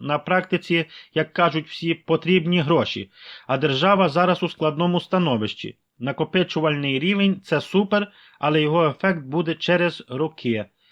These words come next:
Не завтра, не післязавтра, це зрозуміло. Тому підвищення у дві тисячі двадцять п'ятому році буде, воно буде невеликим, це факт, але і рік уже закінчується. Дві тисячі двадцять шостий рік, там зовсім інші умови, там буде краще, на мою думку.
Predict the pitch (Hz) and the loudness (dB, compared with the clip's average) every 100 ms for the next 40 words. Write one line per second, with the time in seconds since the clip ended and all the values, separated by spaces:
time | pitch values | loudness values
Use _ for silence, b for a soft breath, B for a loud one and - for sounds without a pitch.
0 | B B 151 190 190 175 - 113 131 127 | B B -2 0 2 2 0 -2 -2 -2
1 | 151 - 156 139 113 92 107 - 139 143 | -4 0 0 2 0 -2 -10 -6 -6 -6
2 | 139 151 160 107 98 139 160 156 147 160 | -6 -4 -2 -4 -4 -4 -4 -4 -4 0
3 | 196 - 175 170 156 B B B B B | -2 -2 -4 -2 -4 B B B B B
4 | 151 160 160 190 175 - 143 175 175 156 | -4 -2 0 0 0 -4 -2 -2 -2 -4
5 | 180 170 170 160 165 - 127 123 180 208 | -2 0 0 0 0 -2 -6 -2 -2 0
6 | 202 202 175 151 170 170 147 165 151 147 | 2 2 0 -2 -4 -4 -2 -2 -2 -2
7 | 135 156 214 - 196 190 - 151 - 196 | -4 0 0 0 0 0 -2 -2 0 2
8 | 196 196 - 151 151 147 180 196 143 160 | 2 -2 -6 -2 -2 0 -2 -2 -2 -4
9 | 151 156 160 123 123 113 - 107 - B | -4 -4 -4 -2 -4 -4 -4 -8 -10 B
10 | B B B B B - 156 202 160 156 | B B B B B -6 -2 -2 -2 -4
11 | 151 156 160 143 - 151 - 143 160 151 | -2 0 -2 -2 -2 -2 -2 -4 -2 -4
12 | 135 156 143 143 147 131 139 131 160 151 | -2 -2 -2 -4 -4 -4 -4 -2 0 0
13 | 143 143 135 135 131 - 120 - 117 110 | -2 -4 -4 -4 -4 -2 -4 -4 -6 -6
14 | 110 104 104 98 - 98 | -4 -6 -6 -8 -8 -12